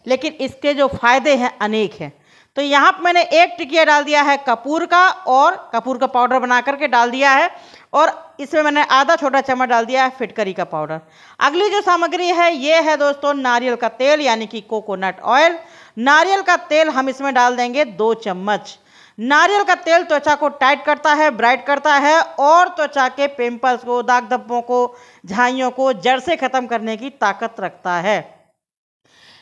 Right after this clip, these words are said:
आप इस नुस्खे का इस्तेमाल करोगे और आप अपने पार्लर जाना भूल जाएंगे। क्यों? क्योंकि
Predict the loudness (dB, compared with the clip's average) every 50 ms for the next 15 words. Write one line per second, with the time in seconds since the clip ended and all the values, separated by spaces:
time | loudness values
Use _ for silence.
0 | _ _ _ _ _ _ 4 4 4 4 4 0 -4 -10 -10 -10 -6 -4 -4 -4
1 | -4 -4 -4 -2 0 -2 -2 -2 -6 -8 -4 -4 -2 0 0 0 0 0 0 0
2 | 0 0 2 2 2 2 2 2 0 0 0 0 2 2 2 2 2 -2 -8 -6
3 | -2 -2 -2 -2 -4 -10 -20 _ _ 2 2 2 2 0 0 -2 0 0 -2 0
4 | 0 -2 -2 -4 -6 -6 -6 -6 -4 -4 -4 -4 -6 -8 -12 -14 -16 _ -2 0
5 | 0 0 0 -2 -8 -16 _ _ _ _ _ _ _ _ _ _ 0 0 0 0
6 | 0 -4